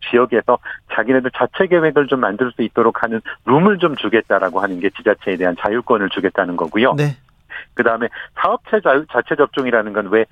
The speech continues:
Speaker 1: 예전에 저희가 보면, 음, 국내에서도 일부 그런 케이스가 있었고 중국에 우리 무슨 한국 기업들 하이닉스 공장이
Speaker 2: 네.
Speaker 1: 있었는데 거기에 한 명이 그 접종, 저기,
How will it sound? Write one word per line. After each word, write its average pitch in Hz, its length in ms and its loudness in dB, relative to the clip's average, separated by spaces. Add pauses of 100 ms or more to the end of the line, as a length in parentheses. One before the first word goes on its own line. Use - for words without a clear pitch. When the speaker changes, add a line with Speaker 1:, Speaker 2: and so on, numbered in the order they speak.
(220)
Speaker 1:
예전에 135 380 2
저희가 98 340 2
보면, 92 420 -2 (260)
음, 98 560 -14 (380)
국내에서도 135 600 2
일부 107 260 0
그런 107 200 0
케이스가 104 420 0
있었고 98 560 0 (420)
중국에 160 360 2
우리 120 280 0
무슨 104 360 -10 (200)
한국 147 320 -6
기업들 - 380 -2
하이닉스 175 580 -4
공장이 104 680 -2
Speaker 2:
네. 156 100 2 (160)
Speaker 1:
있었는데 104 520 -2
거기에 98 360 0 (280)
한 202 320 2
명이 160 420 2 (560)
그 107 60 -2
접종, 143 580 0
저기, 92 400 0